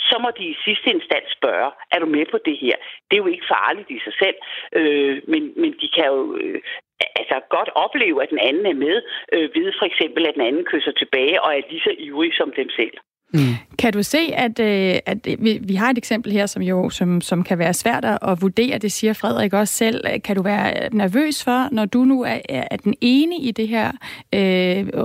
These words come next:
Speaker 2: råd, hvor der er elleve medlemmer, du er den ene, der går ud og, og argumenterer for, at det, at den nye voldtægtslovgivning, den skal baseres på samtykke og ikke frivillighed. Kan du så se, at man kan have nogen, øh, man gør til voldtægts-, øh, hvad hedder det, øh, øh, altså,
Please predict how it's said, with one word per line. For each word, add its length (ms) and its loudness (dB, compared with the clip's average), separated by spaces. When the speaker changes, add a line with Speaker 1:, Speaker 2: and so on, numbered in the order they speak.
Speaker 2:
råd, 360 0
hvor 120 -2
der 100 -6
er 160 -4
elleve 260 4
medlemmer, 640 2
du 60 2
er 40 2
den 100 0
ene, 280 6
der 100 -2
går 100 -4
ud 80 2
og, 360 0
og 400 -4
argumenterer 580 2
for, 360 -2
at 160 -4
det, 280 0
at 120 -8
den 140 4
nye 300 6
voldtægtslovgivning, 880 -2
den 100 0
skal 160 -2
baseres 400 -2
på 200 0
samtykke 540 0
og 40 0
ikke 120 -4
frivillighed. 580 0
Kan 120 2
du 60 2
så 120 4
se, 140 2
at 60 0
man 140 2
kan 120 -6
have 180 0
nogen, 540 6
øh, 220 4
man 240 4
gør 160 2
til 260 -2
voldtægts-, 720 -2
øh, 320 2
hvad 140 2
hedder 180 0
det, 480 2
øh, 80 2
øh, 200 0
altså, 300 -2